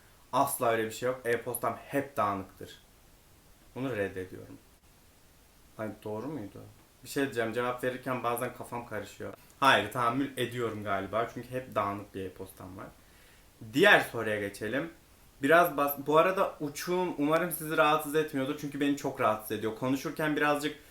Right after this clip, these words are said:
tekliyor olabilirim. Çünkü ağır geliyor. <laughs> Neyse. Biraz baskı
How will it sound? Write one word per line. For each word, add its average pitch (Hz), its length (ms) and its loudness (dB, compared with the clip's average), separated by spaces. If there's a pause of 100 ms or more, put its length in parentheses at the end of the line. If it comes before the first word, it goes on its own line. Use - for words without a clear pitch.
(180)
tekliyor 147 420 2
olabilirim. 151 460 2
Çünkü 151 400 -2 (1160)
ağır 139 260 10
geliyor. 135 400 8 (300)
<laughs> - 220 -12
Neyse. 147 680 0 (680)
Biraz 156 360 6
baskı 160 680 2